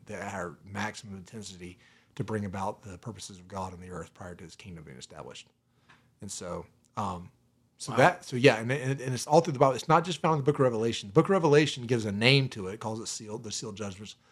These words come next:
Speaker 1: or the trumpet judgments. But the, these, these ideas are actually found all through the writings of the prophets. If you read, uh, Isaiah twenty-four, <clears throat> it's like, I
Speaker 2: Yes,
Speaker 1: mean,
Speaker 2: well, it's my light reading for the day.
Speaker 1: Yeah, light
Speaker 2: Yeah,
Speaker 1: reading. It's kinda what you
Speaker 2: typically.
Speaker 1: do when you're, you,
Speaker 2: Yeah.
Speaker 1: you,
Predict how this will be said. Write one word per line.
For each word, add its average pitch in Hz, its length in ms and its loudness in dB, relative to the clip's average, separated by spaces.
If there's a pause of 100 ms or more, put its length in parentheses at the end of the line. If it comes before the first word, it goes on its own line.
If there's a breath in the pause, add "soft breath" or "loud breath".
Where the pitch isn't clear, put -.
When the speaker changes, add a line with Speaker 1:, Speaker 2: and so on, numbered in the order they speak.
(240 soft breath)
Speaker 1:
or 117 60 -4
the 107 60 -4
trumpet 104 320 -6
judgments. 95 460 -8 (500)
But 123 240 -2
the, 113 320 -2 (100)
these, 123 360 2 (340)
these 127 380 2 (100)
ideas 117 540 4
are 90 60 -4
actually 104 260 -6
found 104 260 -2
all 113 220 0
through 113 160 -10
the 101 80 -8
writings 101 260 -2
of 87 80 -16
the 85 60 -20
prophets. 104 440 -6
If 95 140 -16
you 120 140 2
read, 123 400 2 (140)
uh, 104 300 -4
Isaiah 110 460 -2
twenty-four, 110 920 -6 (280 soft breath)
<clears throat> - 260 -4
it's 170 640 10
like, 117 160 0 (520)
I 127 40 -2
Speaker 2:
Yes, 107 160 -2
Speaker 1:
mean, 98 100 -10
Speaker 2:
well, 127 80 -6
it's - 140 -10
my 117 100 4
light 107 300 4
reading 95 340 0 (140)
for - 100 -10
the 90 100 -6
day. 92 280 -6
Speaker 1:
Yeah, 127 100 10
light 120 200 6
Speaker 2:
Yeah, 113 40 0
Speaker 1:
reading. 110 160 -2
It's 107 100 -6
kinda 123 140 4
what 113 120 2
you 98 60 -4
Speaker 2:
typically. 113 200 6
Speaker 1:
do 113 60 -10
when 101 100 -4
you're, 101 280 -2
you, 120 120 -6 (180)
Speaker 2:
Yeah. 135 140 -14
Speaker 1:
you, 107 80 -12